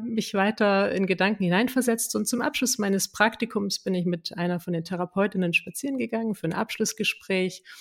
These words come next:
Und ich habe ihr von meiner Beobachtung erzählt. Ich habe gesagt, „Irgendwie beschäftigt mich das. Ich finde das, äh, wirklich faszinierend, dass wir die Fähigkeit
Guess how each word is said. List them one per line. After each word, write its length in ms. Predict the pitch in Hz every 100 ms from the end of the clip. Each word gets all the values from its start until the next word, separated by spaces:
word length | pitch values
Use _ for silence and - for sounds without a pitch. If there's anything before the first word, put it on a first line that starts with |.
| - - - - _ _ _
Und 240 | 196 196
ich 120 | 185
habe 120 | 185 185
ihr 60 |
von 140 | 196 185
meiner 200 | 175 165
Beobachtung 560 | 170 165 170 160 165
erzählt. 440 | - - - - -
Ich 40 | -
habe 60 | 175
gesagt, 260 | - 208 -
„Irgendwie 220 | 190 190
beschäftigt 520 | 170 - 156 - 165
mich 200 | 170 165
das. 240 | - 160 -
Ich 160 | -
finde 160 | - 190 190
das, 240 | 180 -
äh, 40 | 180 175 190 202
wirklich 300 | 190 190 214
faszinierend, 560 | - 175 - 180 190 190
dass 180 | 175 -
wir 60 |
die 100 | 175
Fähigkeit 680 | 180 - 190 196 - 185 175